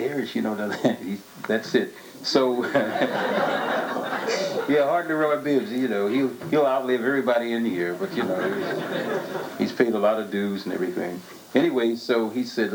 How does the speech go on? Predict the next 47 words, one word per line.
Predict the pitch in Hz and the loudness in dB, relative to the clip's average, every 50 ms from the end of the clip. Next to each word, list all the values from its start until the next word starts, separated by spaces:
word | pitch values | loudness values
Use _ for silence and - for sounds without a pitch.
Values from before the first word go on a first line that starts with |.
| - | -4
"Well, | 107 117 | -2 0
you | 123 131 | 2 2
know, | 131 110 110 | 2 2 2
more | 131 143 160 160 | 0 0 -2 -2
people | - 196 185 - 156 | 0 0 0 0 0
know | 151 147 147 | 0 0 0
your | 147 151 151 143 | 0 0 -4 -4
poetry | - 165 151 147 139 - - 127 | -2 -2 0 0 0 0 -2 0
than | 127 123 123 | 0 2 4
mine, | 139 156 160 147 135 123 | 4 4 4 2 2 0
man. | 113 110 117 120 | 0 0 2 2
I'd | 120 120 | 2 2
like | 127 123 - | 2 0 0
to | - - | -2 -2
do | 123 117 | 0 0
a | |
book | 117 127 143 139 - | 0 0 0 0 -2
with | 110 104 - | -4 -4 -2
you." | - 95 98 | 0 0 0
I | |
said, | - - - | 0 0 0
"You," | 113 110 - - - | 0 0 -2 -2 -2
I | 104 | -2
said, | 104 - - 85 | -2 -2 -4 -2
"My | 87 107 127 143 170 | 0 2 2 2 0
poems | 165 - 180 170 160 147 | 0 2 2 2 2 0
with | - 208 131 | -2 -2 0
yours?" | 151 170 180 180 175 175 - - - - - - - - - - - | 2 2 2 2 0 -2 -4 -8 -18 -20 -20 -20 -20 -20 -12 -8 -6
He | - | -6
said, | - - - - - 95 | -4 -2 -2 -2 -2 0
"Yeah." | 127 165 175 175 143 107 90 87 - - | 0 2 2 2 2 0 -2 -4 -4 -2
I | - - | -2 -2
said, | - - 143 | 0 0 0
"It'll | 160 - | 0 0
be | 117 127 | 2 0
double | - 131 139 - 151 143 | 2 2 2 2 0 0
trouble." | - - 160 139 117 98 | 0 0 0 0 0 -2
He | 110 | -6
said, | 110 - - 131 | -6 -4 -2 0
"That's | 113 117 117 - | 0 0 0 -2
the | - 123 | -2 0
title." | - 120 104 87 85 85 - - - - - | 2 2 2 2 0 -4 -8 -10 -12 -2 0
<laughs> | - - - - - - - - - - - - - - - - - | 0 0 0 -2 -4 -4 -2 -2 -2 -2 -2 -2 -4 -4 -4 -4 0
So | - - 135 131 131 131 127 | 2 2 4 4 4 2 0
he, | 123 - 156 165 170 165 160 156 - - - - - - - - - - - - - - - - - - | 0 0 2 2 2 2 0 -2 -6 -10 -16 -20 -20 -20 -20 -20 -16 -12 -12 -12 -12 -14 -16 -14 -2 2
with, | 127 135 135 127 - - 131 | 2 2 2 2 0 2 2
uh, | 123 117 113 110 110 107 107 104 104 104 | 4 4 4 2 2 2 0 0 0 -2